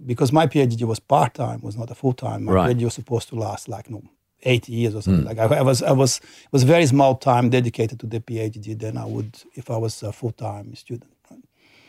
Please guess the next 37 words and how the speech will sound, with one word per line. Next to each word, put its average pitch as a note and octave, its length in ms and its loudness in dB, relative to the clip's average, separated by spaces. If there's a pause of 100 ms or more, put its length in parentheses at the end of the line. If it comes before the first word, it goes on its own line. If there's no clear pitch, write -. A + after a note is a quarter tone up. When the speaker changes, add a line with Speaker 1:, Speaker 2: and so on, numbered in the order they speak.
(380)
Speaker 1:
And D#3 120 4
I D#3 100 6
have D3+ 200 6
to E3 80 -6
come D3 160 2
up C#3+ 140 0
with C3 100 0
money C3+ 300 4
for - 100 -8
myself A#2 380 -6
as A2 100 -10
well. A2 120 -10
It A2 40 -12
means A2+ 160 -4
that A2 60 -2
I B2 100 2
have C3+ 120 0
to - 100 -20
come C3 160 0
up B2 140 -2
with B2+ 140 -6
idea A#2+ 540 -4 (120)
to B2 360 -6 (500)
the B2 140 2
hospital A2 640 2
or G2+ 80 -4
the, G#2 160 -6
the A#2+ 260 0
apartment A2+ 640 -2
where G#2+ 160 -2
I G#2 40 -4
work B2 280 0
for A#2+ 180 -8
to - 260 -6
raise A#2 460 2 (460)
a A#2+ 100 -4
grant. A#2 460 0